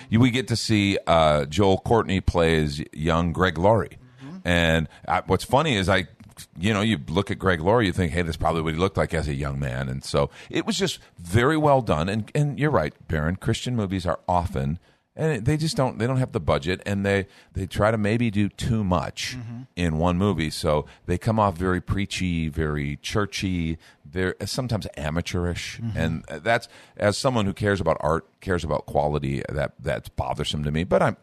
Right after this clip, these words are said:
Speaker 1: I understand they're dealing with a different budget, and so, uh, to each his own. This didn't feel that way. No, this was excellent.
Speaker 2: I know it costs a lot of money to use music, licensed music in, in movies.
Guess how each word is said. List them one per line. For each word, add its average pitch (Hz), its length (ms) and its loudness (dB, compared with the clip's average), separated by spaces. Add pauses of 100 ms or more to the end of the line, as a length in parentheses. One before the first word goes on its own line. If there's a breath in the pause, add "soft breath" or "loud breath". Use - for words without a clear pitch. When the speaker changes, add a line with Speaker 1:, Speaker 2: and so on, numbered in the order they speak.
(280)
Speaker 1:
I 127 100 0
understand 104 440 -2
they're 87 80 -2
dealing 85 220 -4
with 82 100 -2
a 71 40 -6
different 76 260 -8
budget, - 360 -6
and - 100 -12
so, 76 400 -4
uh, 78 300 -6
to 71 120 -2
each - 120 -8
his 64 120 -6
own. 50 200 -6 (380 loud breath)
This 113 260 0
didn't 98 200 0
feel 95 200 2
that 53 120 0
way. 60 160 -6
No, 71 140 0
this 104 180 0
was 98 140 2
excellent. - 340 -2 (360)
Speaker 2:
I 120 100 -2
know 160 160 0
it 151 100 -4
costs 131 260 -4
a 131 40 -6
lot 120 160 -2
of 117 60 -2
money 120 200 -2
to 113 120 -10
use 110 460 -6 (180)
music, 131 540 -2 (180)
licensed 123 400 -4
music 131 320 -4
in, 110 200 -6
in 107 140 -6
movies. 127 380 -6